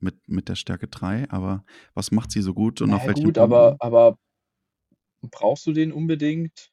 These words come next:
Speaker 2: Also ich mein, der, der Punch kommt halt ein bisschen durch, vielleicht durch Progier dann.
Speaker 1: Mhm.
Speaker 2: Oder, ich mein, aber eine, eine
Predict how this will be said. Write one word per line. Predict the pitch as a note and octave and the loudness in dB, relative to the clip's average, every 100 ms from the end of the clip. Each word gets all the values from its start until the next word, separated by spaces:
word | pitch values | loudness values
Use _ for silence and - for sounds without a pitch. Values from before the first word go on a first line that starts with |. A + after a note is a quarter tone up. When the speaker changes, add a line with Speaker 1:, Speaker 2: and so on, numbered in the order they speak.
| _ | _
Speaker 2:
Also | A#2 A2+ | -6 -2
ich | A#2 | 0
mein, | C3 B2 A#2+ A2 | 0 0 -2 -2
der, | A#2 | 0
der | A2+ B2 | 2 2
Punch | - A#2 D#3 - | 2 0 0 -2
kommt | C3+ C3+ C#3 | -4 -4 0
halt | B2 A#2+ | -2 -2
ein | A#2 | -4
bisschen | C3+ - B2+ | -4 -6 -6
durch, | A#2 A#2 A#2 - _ _ | 0 0 -2 -10 _ _
vielleicht | - A2 G#2+ | -2 -2 -2
durch | A#2 - | -8 -10
Progier | - A2+ C3+ D#3 D3+ | -6 -4 0 0 2
dann. | D#3 D#3+ E3+ | 0 0 -2
Speaker 1:
Mhm. | C#3 A#2 _ _ _ _ _ _ _ _ _ _ - | -4 -6 _ _ _ _ _ _ _ _ _ _ -2
Speaker 2:
Oder, | B2 A#2+ A#2 A#2 - | 0 6 8 10 8
ich | - | 0
mein, | G#2+ | -6
aber | A2 A2+ | 0 2
eine, | A2+ A2+ | 2 0
eine | A#2 A#2 A2+ A#2 A#2+ | 0 -2 -2 -2 -4